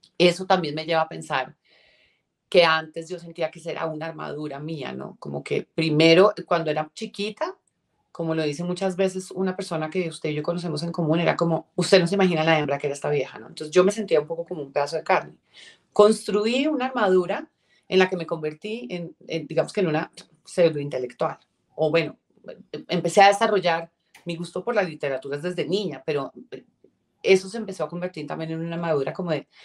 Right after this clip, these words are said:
la gente te tiene en muy buena estima si demuestras qué tan inteligente eres, ¿no?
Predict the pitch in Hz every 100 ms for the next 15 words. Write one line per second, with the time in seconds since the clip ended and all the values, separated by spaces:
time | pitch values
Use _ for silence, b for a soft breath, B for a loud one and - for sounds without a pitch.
0 | b - 165 160 180 196 170 151 165 170
1 | 170 180 180 - 185 170 175 - _ _
2 | _ - - 165 147 143 147 147 - 165
3 | 165 156 151 139 135 135 - - - -
4 | - - -